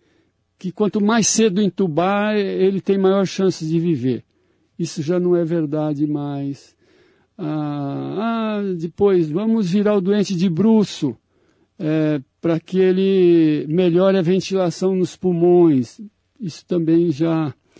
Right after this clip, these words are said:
hoje é uma coisa que só pode virar de bruço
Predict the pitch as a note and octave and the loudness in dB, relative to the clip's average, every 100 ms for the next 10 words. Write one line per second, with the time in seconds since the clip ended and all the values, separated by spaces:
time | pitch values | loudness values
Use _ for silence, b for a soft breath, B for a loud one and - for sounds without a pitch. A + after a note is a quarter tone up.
0 | b b b - D3 D3+ B2 D3 D#3+ D3 | b b b -6 -2 -2 -2 0 2 0
1 | - C#3+ C3+ C3+ C3 - D3+ C#3+ C3 D3 | -4 -8 -4 -4 -6 -6 -8 -8 -8 -6
2 | D3 C#3 C#3+ B2+ _ - - _ _ _ | -4 -4 -8 -10 _ -20 -20 _ _ _
3 | _ _ - - D#3+ - D3+ D3+ A#2+ D3 | _ _ -14 -8 -6 -2 -2 -2 0 0
4 | C#3 C#3 B2+ A#2+ A#2 D3 E3+ - | 0 -2 -4 -6 -2 -2 -2 -6